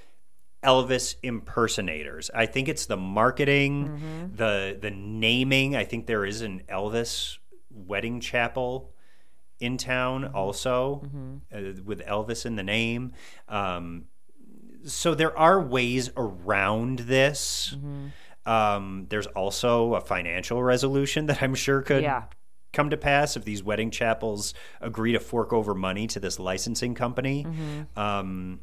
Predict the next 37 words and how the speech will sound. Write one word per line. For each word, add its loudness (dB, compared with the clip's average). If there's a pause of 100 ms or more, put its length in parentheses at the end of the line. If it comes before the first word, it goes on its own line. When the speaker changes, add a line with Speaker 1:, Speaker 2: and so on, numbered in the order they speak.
(400)
Speaker 1:
but 6 (180)
<sighs> -4
I -2
don't 2
know. 2
It's -8
a -12
tough -2
spot. -2
It's 0
Speaker 2:
It 2
Speaker 1:
a 4
tough 8
Speaker 2:
is. -2
Speaker 1:
spot 4
for -2
the 0
wedding 2
chapels 0
that 2
are 0
still 2 (340)
trying 4
to -2
recover 2
from -2
the 0
loss 4
of -4
business 2
Speaker 2:
I -8
know. -8 (180)
Speaker 1:
from 2
the, 2
the -2 (360)
pandemic 0
era. -8